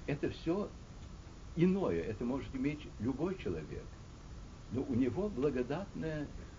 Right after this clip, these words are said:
ему благодать дана совершать таинство. Вот тут, да,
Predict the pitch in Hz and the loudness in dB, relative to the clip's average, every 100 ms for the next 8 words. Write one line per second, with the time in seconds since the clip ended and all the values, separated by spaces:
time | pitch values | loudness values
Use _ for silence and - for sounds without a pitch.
0 | - - - - - - - - 117 120 | -10 -10 -10 -12 -12 -12 -10 0 2 4
1 | 101 92 117 104 107 156 202 - 117 123 | 2 2 4 4 4 2 0 0 2 2
2 | 156 170 127 110 - 131 139 143 - - | 2 0 0 0 0 -2 -4 -6 -10 -12
3 | - - - - - - - - - - | -12 -10 -10 -10 -10 -12 -10 -10 -10 -12
4 | - - - - - 73 - - - - | -12 -10 -10 -6 -2 -2 -4 -8 -8 -8
5 | - - - - - - - 92 - - | -8 -10 -10 -10 -10 -10 -6 -6 -6 -10
6 | - - 170 220 - - - - - - | -12 -4 0 0 -2 -10 -10 -10 -10 -10
7 | - 92 117 185 | -4 2 2 2